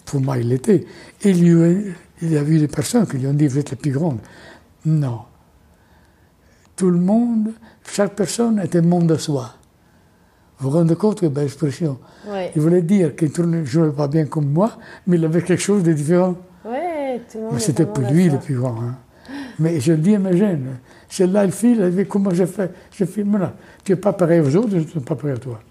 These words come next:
Speaker 1: Elle fait des fin-, des travaux avec une finesse que les autres, euh, ils ont du mal à le faire. Ils le feront un jour. Ils sont plus
Speaker 2: Mm.
Speaker 1: portés pour faire le travail plus là, là. On mord plus ou moins la terre, l'argile.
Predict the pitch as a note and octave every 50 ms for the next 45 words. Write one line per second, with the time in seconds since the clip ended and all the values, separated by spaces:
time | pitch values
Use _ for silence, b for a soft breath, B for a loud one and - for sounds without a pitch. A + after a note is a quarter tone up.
0 | B B B B B B B B B B B - D#3+ - - F#3 D#3+ E3+ E3 -
1 | F#3+ F#3 F#3+ F#3 E3 E3+ D#3 E3 G3 G3 F#3 E3 - - E3+ C#3+ - - F#3+ F3+
2 | F#3 A3 A3+ - - A#3+ A3+ A3 B B B B B B B B B B B B
3 | B B _ _ - F3+ F3+ E3+ E3+ E3 D3 D3 F#3 G#3+ B3 B3+ A3+ - A3+ A3+
4 | A3 G3+ F#3+ F#3 F3+ F#3 F#3+ F#3 F3+ E3 C#3+ - - F#3+ E3+ D#3+ D#3+ D#3 B2+ -
5 | G#3 G3+ F3+ C#3 F3 F3+ E3 D#3+ F3 E3+ E3+ E3+ E3+ D#3+ - - - G#3 C#3+ B2+
6 | B B B B B - F3+ F#3 E3 F3 F#3 E3+ E3+ E3 E3 D#3+ D3+ D3 G3 G#3
7 | - C3+ A#2 B B B B B B B B B - F3+ E3 D3+ G3 F#3 - F#3+
8 | F3 E3+ F3+ B3 A#3+ - - F#3 - - F#3 F3+ E3+ D#3+ D3+ C#3 - D#3 D#3+ F3+
9 | F3+ F3+ E3 F#3 F#3 E3+ - D#3+ D3 A#2+ B B B B E3 D#3+ E3 E3+ E3 B
10 | B B B B - E3+ D3 D3 D#3 - b b b b b b b b - F3+
11 | F#3+ F#3 G3 G#3 F3+ E3+ F#3+ G3+ G3+ F3 D3 F3+ F3+ E3+ E3+ E3+ F3 F3+ E3+ D3
12 | B2 - - D#3 D3 C#3+ C#3 C#3+ C3+ C3+ C3+ B2+ B2 C3 C3+ C3 B2 A#2+